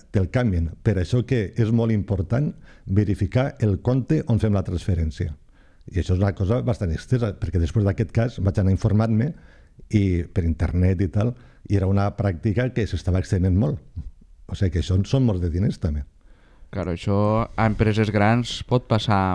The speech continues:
Speaker 2: molt fàcilment, però és que a, a empreses menudes i a un en particular, inclús en, en qualsevol cosa, no? Vull dir, al final, inclús quan vas, per exemple,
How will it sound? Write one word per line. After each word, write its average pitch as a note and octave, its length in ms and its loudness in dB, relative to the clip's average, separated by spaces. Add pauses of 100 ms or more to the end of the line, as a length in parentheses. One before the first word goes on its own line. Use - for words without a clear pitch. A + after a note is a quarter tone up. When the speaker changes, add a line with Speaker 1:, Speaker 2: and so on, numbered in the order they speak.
Speaker 2:
molt F#2+ 140 -4
fàcilment, G2+ 420 -4
però F#2+ 80 -2
és - 80 -6
que G2+ 160 -2
a, F#2 200 -2 (500)
a G#2 180 -2
empreses G#2 480 0
menudes A2 560 4 (320)
i G#2+ 320 2
a G2 160 4
un G#2 320 2
en G#2+ 160 -2
particular, G#2+ 680 0
inclús G#2+ 600 -2
en, G#2+ 380 -2
en G2+ 180 -4
qualsevol F2+ 400 4
cosa, A#2 320 0
no? A2+ 160 -2 (400)
Vull G2 140 -4
dir, G2 100 0
al F#2+ 80 0
final, G2+ 480 0
inclús G#2+ 320 -2
quan F#2 160 -4
vas, G2+ 160 -2
per A2 140 -2
exemple, G#2+ 400 0